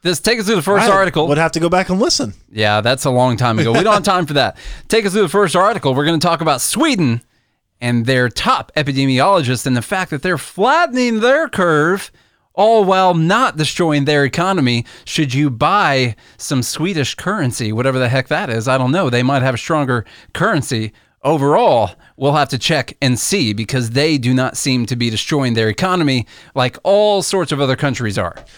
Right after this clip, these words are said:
Speaker 2: Now, what's crazy is I sent this article to you last night, but you had already had it.
Speaker 1: Yeah.
Speaker 2: And it's all over the news. You guys can find this article from anywhere. However, I'm gonna read you one from fee, uh, because they are fantastic.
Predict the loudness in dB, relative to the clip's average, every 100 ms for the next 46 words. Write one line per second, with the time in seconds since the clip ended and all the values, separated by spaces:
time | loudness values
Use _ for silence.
0 | -12 -4 0 0 0 0 2 0 2 0
1 | 0 -4 -4 -4 0 -2 -2 -6 -4 -4
2 | -4 -4 -6 -8 -6 -4 -2 0 0 -2
3 | -4 -4 -4 -6 -14 -20 _ -4 -4 -4
4 | -4 0 0 -2 -6 _ -6 0 2 2
5 | 2 0 0 0 -2 -2 -2 -4 -2 -2
6 | -2 -2 -2 -4 -6 -8 -8 -4 -2 0
7 | 0 0 -4 _ _ _ _ _ _ -8
8 | -2 2 2 2 0 0 0 0 0 0
9 | -2 -6 -10 -10 -8 -2 -2 -2 -4 -8
10 | _ _ _ _ -12 -10 -10 -6 -6 -4
11 | -2 -2 -2 -2 -4 -6 -12 -14 -12 -10
12 | -6 -4 -4 -4 -6 -6